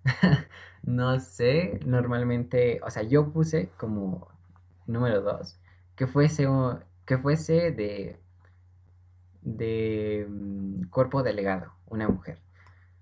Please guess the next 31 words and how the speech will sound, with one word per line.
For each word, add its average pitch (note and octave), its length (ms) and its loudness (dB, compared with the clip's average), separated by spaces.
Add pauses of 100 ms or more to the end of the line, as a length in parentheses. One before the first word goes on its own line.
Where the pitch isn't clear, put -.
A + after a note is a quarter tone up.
(340)
Eso E3 260 6
fue A#2 160 2
en G#2+ 80 -2
mi A2+ 100 -2
opinión, C#3 500 4 (340)
pero E3 180 10
la F3 120 8
mayoría D#3+ 680 6
de F#3+ 100 0
los B2 300 -2
hombres B2 680 0 (260)
escribió A#2 600 -2
cabello, G2 480 -2 (640)
literalmente C3+ 580 4
así, A2+ 240 -6
cabello, A2 520 -4 (680)
o A2+ 160 0
su A#2+ 160 -4
cabello. G2+ 480 0 (880)
Y D3 280 10
me D#3+ 120 10
pareció, F#3+ 920 4
no F3 240 8
sé, A3 260 2
muy G3 180 2
curioso, F3+ 380 4
porque C3+ 340 2
es D#3+ 120 2
cierto, E3+ 380 0
o A2+ 80 -4
sea A#2 340 -4